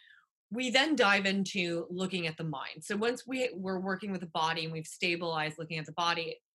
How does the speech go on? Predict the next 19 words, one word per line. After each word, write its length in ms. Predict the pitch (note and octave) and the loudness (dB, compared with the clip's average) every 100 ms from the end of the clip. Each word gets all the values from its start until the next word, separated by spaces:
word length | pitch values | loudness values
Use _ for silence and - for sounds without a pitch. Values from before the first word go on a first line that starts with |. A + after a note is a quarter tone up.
| _ _ | _ _
then 320 | F#3+ G#3 A3+ A#3 | -4 2 2 2
we 140 | A#3 | 0
look 220 | G3+ F#3+ | 0 -2
into 180 | F3+ D#3+ | -4 -6
the 120 | E3 | -10
mind 260 | D3+ D#2+ - _ - | -8 -10 -14 _ -4
and 100 | G3 | 0
we 80 | |
seek 260 | G3 D4+ - | 0 -2 -4
to 120 | - | -2
understand 640 | G3+ F#3+ F#3 F3+ D#3+ D#3 D#3+ - - - - _ | -2 -4 -4 -2 0 0 -4 -12 -20 -20 -20 _
with 200 | G3 G3+ | -2 0
my 120 | G3 F3+ | 2 2
clients 460 | - E3+ E3 D#3+ | 2 0 0 2
what 140 | A#3 - - | 0 0 0
patterns, 520 | G3 F#3+ F#3 F3+ F#3 | 4 4 4 2 -2
beliefs, 320 | F#3 E3+ E3 | -2 -2 -2
and 80 | F3 | -4
behaviors 760 | E3+ E3+ E3 D3+ E3 G#3+ D4+ | -4 0 0 0 0 0 0